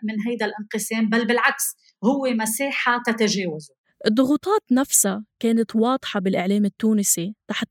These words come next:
Speaker 2: نظام زين العابدين بن علي. حكى لي عنها مالك خضراوي، وهو صحافي والشريك المؤسس والمدير التنفيذي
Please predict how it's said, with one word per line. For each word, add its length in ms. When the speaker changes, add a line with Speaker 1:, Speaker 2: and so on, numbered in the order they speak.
Speaker 2:
نظام 380
زين 260
العابدين 500
بن 120
علي. 300
حكى 200
لي 160
عنها 440
مالك 340
خضراوي، 580
وهو 320
صحافي 680
والشريك 600
المؤسس 560
والمدير 440
التنفيذي 760